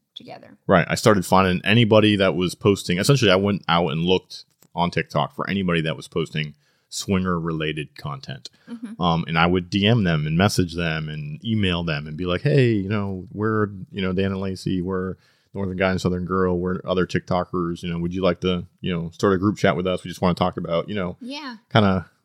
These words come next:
Speaker 2: best practices or, you know, like, kinda just talk about stuff." And f-,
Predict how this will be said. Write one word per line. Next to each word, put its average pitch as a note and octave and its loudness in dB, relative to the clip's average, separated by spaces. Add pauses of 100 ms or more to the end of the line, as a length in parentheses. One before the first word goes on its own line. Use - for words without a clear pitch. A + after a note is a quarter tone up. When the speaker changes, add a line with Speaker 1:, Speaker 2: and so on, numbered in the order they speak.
(140)
Speaker 2:
best G2+ 0
practices G2 2
or, F#2 0
you A2 -4
know, A2+ 0
like, G2 -2
kinda F#2+ 0
just G2 -8
talk F#2 0
about D#2+ -4
stuff." D2+ -6
And E2+ -2 (720)
f-, - -20